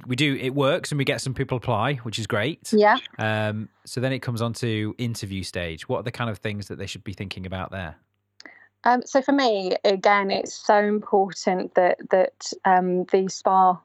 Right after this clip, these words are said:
Speaker 2: managers are involved in this element. So it's not just H R, it's not just you've
Speaker 1: Mm.
Speaker 2: passed it down to your treatments manager.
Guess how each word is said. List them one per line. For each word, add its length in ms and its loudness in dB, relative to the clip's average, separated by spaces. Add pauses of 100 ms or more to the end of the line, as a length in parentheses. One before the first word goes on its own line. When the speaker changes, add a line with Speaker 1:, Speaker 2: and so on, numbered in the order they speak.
(140)
Speaker 2:
managers 640 4
are 140 4
involved 560 4
in 80 2
this 220 2
element. 420 2
So 100 2
it's 120 -2
not 180 4
just 220 0
H 240 2
R, 360 6
it's 140 -6
not 220 0
just 420 -4 (240)
you've 160 0
Speaker 1:
Mm. 100 -20
Speaker 2:
passed 340 4
it 100 -2
down 220 6
to 100 -6
your 80 2
treatments 500 -2
manager. 560 4